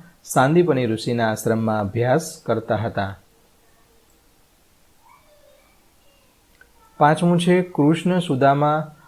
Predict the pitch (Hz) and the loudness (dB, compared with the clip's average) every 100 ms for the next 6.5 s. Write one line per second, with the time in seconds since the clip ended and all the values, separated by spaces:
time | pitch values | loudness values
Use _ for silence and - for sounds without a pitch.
0 | _ _ - 110 120 139 147 156 180 180 | _ _ -8 0 2 2 2 2 0 -4
1 | - 123 - 127 151 - 110 - 110 117 | -10 -8 -2 0 0 0 0 2 0 0
2 | - 101 101 - - _ _ _ 165 156 | -2 -4 -4 -12 -20 _ _ _ 0 2
3 | 175 175 190 175 135 - 175 151 139 127 | 2 2 0 0 -2 0 0 2 4 4
4 | 143 139 156 135 123 120 123 147 120 113 | 2 0 0 0 2 0 0 -2 0 0
5 | 120 - 147 185 151 127 - 135 139 139 | 0 -4 -4 -4 -4 -6 -4 -2 -2 0
6 | 117 113 - 165 202 | 0 0 -2 -4 -4